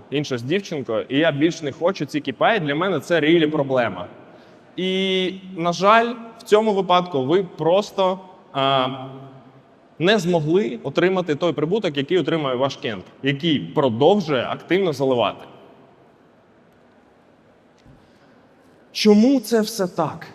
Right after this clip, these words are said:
Ви скажете: "Міша, що ці історії вигадані", і насправді так, але прикладів, коли ви запускаєтесь, чи наші партнери запускаються,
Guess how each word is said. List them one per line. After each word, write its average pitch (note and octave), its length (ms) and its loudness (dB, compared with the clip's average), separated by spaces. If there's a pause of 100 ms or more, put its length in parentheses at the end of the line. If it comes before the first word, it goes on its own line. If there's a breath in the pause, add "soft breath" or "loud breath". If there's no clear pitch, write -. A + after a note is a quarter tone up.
Ви D3 80 -6
скажете: F#3 380 -2
"Міша, G#3 260 2
що F3 140 -8
ці G3+ 160 -4
історії G3 400 4
вигадані", F#3 680 0
і E3 120 0
насправді F3 460 0
так, D#3 300 -2
але E3 400 0 (500)
прикладів, F3+ 680 2
коли E3+ 400 6 (1160)
ви E3+ 500 2
запускаєтесь, D#3+ 720 0
чи D#3 120 -6
наші E3 220 -4
партнери D#3 400 0
запускаються, C#3+ 840 0